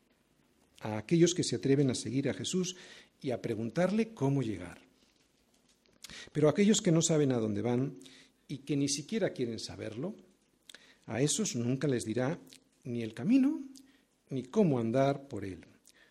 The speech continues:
Nunca les dirá quién es el camino, quién es la verdad, ni quién es la vida. Ellos tienen otro camino,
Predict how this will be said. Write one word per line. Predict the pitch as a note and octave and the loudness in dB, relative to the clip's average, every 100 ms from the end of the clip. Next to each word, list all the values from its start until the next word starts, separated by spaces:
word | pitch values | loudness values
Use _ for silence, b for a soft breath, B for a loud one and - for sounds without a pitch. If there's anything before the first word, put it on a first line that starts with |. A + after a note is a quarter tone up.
| b F3 | b -4
Nunca | D#3+ F#3 F#3 | 0 4 4
les | D#3+ C#3 | 4 4
dirá | C#3 C#3 | 2 0
quién | C3+ A#2 | -2 -6
es | A#2+ | -6
el | A2 | -8
camino, | A2+ A#2 B2 B2 A#2+ C#3+ b b b _ | -4 -2 -2 -2 -4 -10 b b b _
quién | - D#3+ | -2 -2
es | A#2 | -2
la | G2+ | -6
verdad, | G2 G#2 G#2+ A2 _ - | -6 -6 -8 -10 _ -14
ni | G2+ | -12
quién | - F#2+ | -10 -10
es | F#2 | -10
la | - | -16
vida. | - _ - _ _ _ - | -20 _ -20 _ _ _ -2
Ellos | D3+ D3+ | 2 4
tienen | E3 D#3 D3 | 6 6 6
otro | C#3+ - | 4 0
camino, | C#3+ A3+ C#3 | 4 6 4